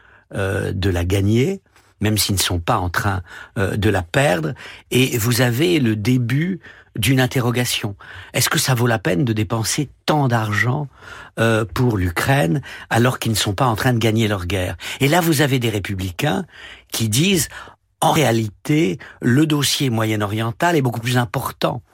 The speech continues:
pour nous que, euh, le dossier, le dossier ukrainien. Et là, il y a une polarisation encore plus grande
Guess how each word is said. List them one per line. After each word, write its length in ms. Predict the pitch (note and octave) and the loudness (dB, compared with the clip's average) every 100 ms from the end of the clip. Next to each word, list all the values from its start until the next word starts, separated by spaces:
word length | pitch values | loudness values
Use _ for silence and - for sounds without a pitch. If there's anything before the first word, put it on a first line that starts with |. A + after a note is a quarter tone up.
| _ - | _ -6
pour 180 | A2+ | -2
nous 320 | A2 C#3 E3+ E3+ - - - _ | 2 2 0 -4 -16 -20 -20 _
que, 380 | - C#3+ D3+ C#3+ - - | 2 4 2 -2 -12 -8
euh, 260 | - A#2 A#2+ | -2 0 0
le 180 | B2+ B2+ | 0 0
dossier, 580 | B2+ B2 - D3 C3+ - | 0 -2 -2 0 -2 0
le 140 | B2 | 0
dossier 400 | A#2+ B2+ - D3 | 0 0 -2 -2
ukrainien. 480 | C3 - A#2 A2 G2 - - - | -2 -2 -4 -4 -6 -8 -12 -2
Et 120 | C#3 | 0
là, 160 | D#3 F3+ | 2 2
il 60 | |
y 40 | C#3 | 2
a 40 | |
une 160 | A2+ G2 - | 2 -2 -4
polarisation 920 | - D#3+ C3 B2 B2 A#2+ - C#3 B2 G#2+ - - - | 0 2 2 0 0 -2 -2 0 -2 -4 -14 -14 -2
encore 420 | C#3 C#3 A#2+ - | 0 0 -2 -2
plus 180 | - G2 | -4 -2
grande 640 | A#2+ B2+ E3+ B2+ F#2+ F2+ | 0 4 4 4 0 -4